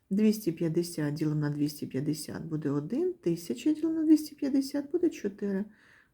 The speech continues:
Маємо відношення один до чотирьох. Записуємо відповідь.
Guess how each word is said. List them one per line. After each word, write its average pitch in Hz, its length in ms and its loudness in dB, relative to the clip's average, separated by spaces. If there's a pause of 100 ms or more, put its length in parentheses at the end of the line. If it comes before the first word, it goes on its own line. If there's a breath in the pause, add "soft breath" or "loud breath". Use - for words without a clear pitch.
(120)
Маємо 160 400 2
відношення 147 800 0
один 202 380 -2 (280)
до 175 240 0
чотирьох. - 720 -12 (760 soft breath)
Записуємо 151 920 0
відповідь. 226 840 -4